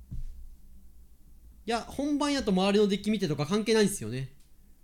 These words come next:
うん、レガシーとモダンとスタンダードのプロツアーなんで。まあいいや、じゃあこれはいいや。これか。二本目だな、今の問題は。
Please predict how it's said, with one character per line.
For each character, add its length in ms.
う 240
ん、 20
レ 80
ガ 160
シ 320
ー 120
と 280
モ 140
ダ 100
ン 80
と 120
ス 80
タ 120
ン 60
ダ 140
ー 20
ド 80
の 80
プ 100
ロ 80
ツ 100
ア 40
ー 40
な 120
ん 80
で。 340
ま 80
あ 20
い 40
い 20
や、 100
じ 80
ゃ 20
あ 60
こ 80
れ 80
は 100
い 100
い 40
や。 120
こ 120
れ 100
か。 280
二 140
本 220
目 80
だ 100
な、 100
今 120
の 80
問 160
題 160
は。 140